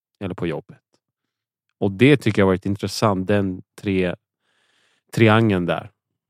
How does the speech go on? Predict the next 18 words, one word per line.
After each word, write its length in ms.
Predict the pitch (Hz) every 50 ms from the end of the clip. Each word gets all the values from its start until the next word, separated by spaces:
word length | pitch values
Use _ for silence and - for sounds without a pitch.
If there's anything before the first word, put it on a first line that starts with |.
| _ _ _ _ _ _ _ _ _ -
av 340 | - 95 95 92 92 - - -
utlopp, 640 | 110 101 95 - - - 110 101 - _ _ - -
liksom. 360 | - 101 - - - - - 92
När 140 | 95 92 92
jag 100 | 92 90
själv 300 | - - 117 113 113 107
försöker, 720 | 101 - - - 95 92 - - 95 95 90 87 90 87 87 90 _ _
ja, 100 | - 101
men, 220 | 95 92 90 90 92
nu 60 | 90
börjar 160 | 85 87 80
jag 40 | 80
komma 160 | _ - 85
måla, 420 | 82 85 85 82 80 80 80 80 78
liksom, 420 | - - - _ - - - -
mycket. 320 | - - _ _ - - 117
Och 120 | 117 123
då, 220 | 120 117 - 110